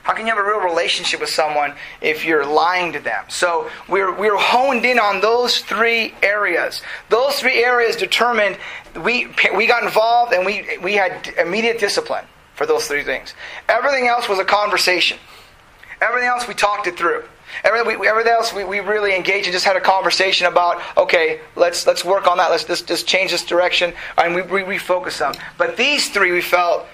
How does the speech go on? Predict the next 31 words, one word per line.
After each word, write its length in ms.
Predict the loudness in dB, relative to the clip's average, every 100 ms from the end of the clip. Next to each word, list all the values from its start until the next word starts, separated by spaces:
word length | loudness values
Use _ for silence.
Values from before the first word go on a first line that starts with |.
| -20 -2
are 120 | -2 0
things 220 | -2 0
that 240 | 0 -2 -4
we 260 | -4 -2
really 380 | 0 0 2 0
need 140 | -2
to 80 | -6
focus 380 | -2 -2 0 -2
on. 200 | -2 -2 -12 -20 -20 -14 -2
So, 420 | 2 4 2 -4 -14 -16 -18 -20 -20 -20 -20 -6
and 100 | 0
the 60 | 2
reason 220 | 2 2
why 140 | 4
lying 240 | 2 2 0
was 100 | -2
important 360 | 0 0 0
to 60 | -2
me 160 | -2 0
personally 600 | 0 0 0 -2 -2 -4 -14 -12
is 100 | -6
because 200 | -2 -2
in 60 | -2
the 80 | -2
Bible, 580 | 0 0 0 0 -2 -6 -16 -20 -10 -4
Abraham, 420 | -2 0 0 -2
the 60 |
father 380 | -2 -2 0 0
of 80 | 0
our 100 | -2
faith, 420 | -2 -2 -2 -6